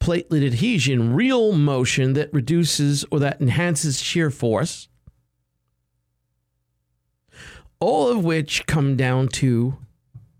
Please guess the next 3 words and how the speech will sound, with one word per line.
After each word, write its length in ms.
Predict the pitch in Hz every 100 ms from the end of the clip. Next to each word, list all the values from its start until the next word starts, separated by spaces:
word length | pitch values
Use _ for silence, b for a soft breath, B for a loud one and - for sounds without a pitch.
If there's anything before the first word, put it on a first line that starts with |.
| _ b b b _
decreasing 840 | - 139 135 - 120 - 123 123 - -
blood 420 | 110 104 95 127 - -
viscosity. 920 | 123 113 - 147 131 - 98 76 -